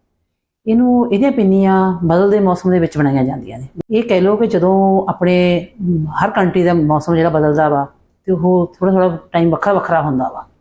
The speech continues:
ਹਰ ਦੇਸ਼ ਦਾ। ਤੇ ਹਰ ਦੇਸ਼ ਦੇ ਵਿੱਚ ਦਰਖਤ ਤਾਂ ਹੁੰਦੇ ਹੀ ਆ,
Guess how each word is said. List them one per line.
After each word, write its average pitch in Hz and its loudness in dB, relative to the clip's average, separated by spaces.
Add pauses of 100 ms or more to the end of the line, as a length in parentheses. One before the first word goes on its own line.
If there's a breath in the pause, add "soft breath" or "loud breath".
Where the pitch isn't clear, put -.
(500)
ਹਰ 170 2
ਦੇਸ਼ 151 0
ਦਾ। - -10 (300)
ਤੇ 180 2 (120)
ਹਰ 190 0
ਦੇਸ਼ 190 0
ਦੇ 208 -2
ਵਿੱਚ 196 0
ਦਰਖਤ 165 -2
ਤਾਂ 208 0
ਹੁੰਦੇ 170 2
ਹੀ 185 2
ਆ, 170 0